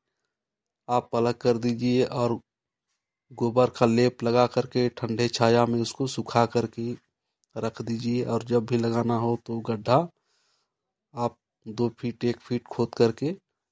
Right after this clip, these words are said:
उसमें खरपतवार जला करके, कंपोस्ट खाद डाल करके उसके बाद आप उसमें लगा सकते हैं और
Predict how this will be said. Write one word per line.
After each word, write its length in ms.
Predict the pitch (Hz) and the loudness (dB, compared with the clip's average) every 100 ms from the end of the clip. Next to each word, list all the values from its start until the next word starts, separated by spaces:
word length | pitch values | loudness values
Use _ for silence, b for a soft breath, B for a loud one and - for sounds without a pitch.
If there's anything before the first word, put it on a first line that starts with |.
| _ | _
उसमें 480 | 117 - 120 120 107 - _ _ _ _ _ - | -16 -8 -4 -4 -6 -14 _ _ _ _ _ -6
खरपतवार 720 | 120 - 113 120 120 120 - _ _ - | -4 -2 0 4 6 4 0 _ _ -2
जला 220 | 117 117 | 0 0
करके, 480 | - 117 - 117 123 _ _ _ _ | 0 -2 -4 -6 -8 _ _ _ _
कंपोस्ट 440 | 117 113 123 117 - | -12 -6 -4 -4 0
खाद 240 | 120 117 | 2 2
डाल 220 | 113 117 | 2 0
करके 540 | 117 117 113 117 113 123 _ _ _ _ _ - | 0 -4 -6 -6 -8 -10 _ _ _ _ _ -16
उसके 260 | - 120 | -10 -8
बाद 300 | 113 113 110 | -4 -2 0
आप 200 | 113 - | -2 -2
उसमें 260 | 113 - 117 | -6 -2 0
लगा 280 | 117 113 113 | 2 0 -2
सकते 400 | 117 - - 117 | -6 -10 -8 -6
हैं 320 | 113 127 - _ _ _ _ _ - | -6 -8 -14 _ _ _ _ _ -6
और 320 | 117 117 | -4 -4